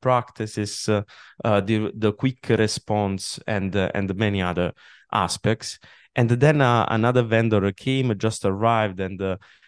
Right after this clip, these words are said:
and in a meeting, there was someone saying that, uh, the reason why they couldn't deliver something is, be-, is because, uh, what we did on our side was not really,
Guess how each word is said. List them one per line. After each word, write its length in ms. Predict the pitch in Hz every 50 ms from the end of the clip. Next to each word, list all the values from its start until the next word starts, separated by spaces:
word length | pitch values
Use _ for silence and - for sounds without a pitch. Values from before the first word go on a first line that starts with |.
| _ -
and 160 | - 107 104
in 140 | 110 104 104
a 80 | 107 101
meeting, 420 | 110 120 123 113 - 113 107 104
there 220 | 95 101 95 98 95
was 260 | 101 98 - 104 -
someone 380 | - 110 104 107 107 101 98
saying 420 | 95 - - 101 98 98 95 92 87
that, 200 | 95 92 90 - - -
uh, 100 | 104 95
the 120 | 92 98
reason 440 | 110 113 104 131 - 131 117 113 117
why 140 | 110 107 104
they 160 | 101 95 90
couldn't 300 | - - 135 123 113 101
deliver 260 | 104 104 107 92 95
something 500 | 92 - - 123 131 123 - - 101 90
is, 160 | 95 95 -
be-, 300 | - - 101 101 104 - -
is 260 | - 95 87 - -
because, 440 | - 110 104 - 107 98 - - -
uh, 100 | 104 95 - - - - - - _ _ _
what 320 | - 113 120 131 131 127 113
we 140 | 120 117 107
did 240 | 113 113 107 110
on 80 | 110 101
our 100 | 101 95
side 340 | - - 117 113 113 107 101
was 280 | 98 95 95 92 - -
not 340 | 104 101 107 107 107 - -
really, 520 | 104 98 101 98 98 98 98 95 95 95